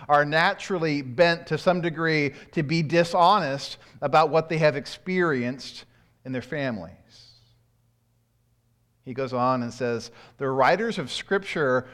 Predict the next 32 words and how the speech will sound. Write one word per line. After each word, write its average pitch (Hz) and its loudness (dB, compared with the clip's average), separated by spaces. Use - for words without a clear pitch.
recognize 147 2
that 139 0
honesty 214 0
and 147 -2
honor 170 0
should 160 -2
never 175 4
be 147 -4
separated. 110 -2
And 139 -6
until 147 2
you 220 6
understand 196 2
that 170 2
honor 180 4
and 175 2
honesty 175 2
are 147 2
two 214 -2
sides 185 4
of 156 -8
the 151 -6
same 180 0
coin, 156 0
you 165 0
will 190 4
likely 180 4
be 170 -4
inclined 170 0
to 165 -4
separate 147 -4
them. 104 -10